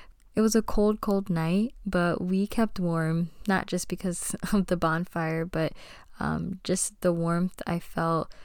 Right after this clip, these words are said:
within the atmosphere that we were in and being surrounded by, um, the love of others. Um, it literally brought us together, brought us closer together. And as soon as one person shares an encouragement or their life story,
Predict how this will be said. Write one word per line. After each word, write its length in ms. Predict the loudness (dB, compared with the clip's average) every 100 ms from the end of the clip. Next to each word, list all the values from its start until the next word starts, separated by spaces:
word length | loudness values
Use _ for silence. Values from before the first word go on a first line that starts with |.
| -20 -20 -20 -4
within 480 | -2 0 0 2 -2 -8 -20 -20 -20 -20 -14
the 300 | -4 -2 0
atmosphere 520 | 0 0 -2 0 0
that 160 | 2 0
we 120 | 0
were 140 | -2
in 220 | -2 -2 -2
and 180 | -4
being 200 | -4 -4
surrounded 600 | -4 -4 -2 -2 -2 -4
by, 360 | -2 0 0 -4 -8 -20 -20 -10
um, 400 | -4 -2 -2 -2
the 120 | -2 0
love 320 | 0 0 -2
of 120 | -4 -2
others. 560 | -2 0 -2 -4 -8 -6
Um, 280 | -4 -4 -4
it 120 | -6 -8 -2
literally 600 | 4 6 6 4 2 0
brought 300 | 0 2 2
us 240 | 0 -2
together, 600 | -4 -2 0 0 0 -2 -2
brought 200 | 0 0
us 160 | 0
closer 420 | -2 -2 0 0 -4
together. 480 | -4 -4 -2 -2
And 280 | -2 -2 -2 -6 -12 -10 -2
as 160 | 2
soon 260 | 4 4 4
as 180 | 2 0
one 240 | 0 0
person 400 | 0 -2 -2 -6
shares 460 | -4 -2 -2 -2 -6 -16 -12 -4
an 100 | -2
encouragement 960 | -2 0 4 4 4 2 2 0 -4 -6
or 180 | -4
their 240 | 0 2 2
life 240 | 0 -2
story, 600 | -4 -4 -4 -2 -2 -4